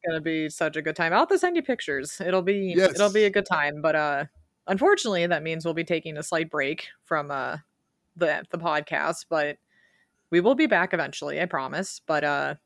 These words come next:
Speaker 1: until then, go check out Eric's Twitch. Like he said, it's always a good time over there. I would recommend it. Um,
Speaker 2: Thank you.
Speaker 1: and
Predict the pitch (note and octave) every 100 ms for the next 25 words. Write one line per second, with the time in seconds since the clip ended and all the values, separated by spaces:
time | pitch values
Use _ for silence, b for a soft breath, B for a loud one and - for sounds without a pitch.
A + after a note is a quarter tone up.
0 | _ F3 F3+ B3 G#3 D3 D3 F#3 E3+ F3
1 | - F#3+ G3 F#3 E3+ F#3 G3 - - -
2 | F3 E3 - - - - D#3 F#3 F#3+ D#3+
3 | D#3 D#3 D#3+ F3 F3+ E3+ D3 D3 D3 D3
4 | D3+ E3 E3 D3+ G3 F3+ C#3+ D3+ F#3 F#3
5 | F3+ D#3 D3 C#3 D#3 E3 - - _ _
6 | _ _ - D#3 D3+ E3+